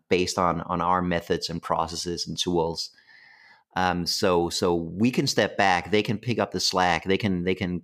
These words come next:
keep, uh, growing and developing the partnership. They can go out there and work with clients while we're gone,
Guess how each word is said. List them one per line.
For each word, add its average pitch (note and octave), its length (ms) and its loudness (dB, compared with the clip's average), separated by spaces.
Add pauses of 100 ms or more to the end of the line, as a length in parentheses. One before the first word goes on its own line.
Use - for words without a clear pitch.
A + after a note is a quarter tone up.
(100)
keep, - 320 -4
uh, F2 320 0
growing F#2+ 320 4
and F2 80 -2
developing F2+ 360 0
the E2+ 60 -6
partnership. F2+ 560 -4
They F#2+ 120 2
can G2 120 -6
go F#2 160 2
out F2+ 200 0
there F2 160 0
and E2 80 -6
work F2+ 220 0
with F2 120 -6
clients F2+ 500 0
while E2+ 200 0
we're F2 160 4
gone, E2 380 2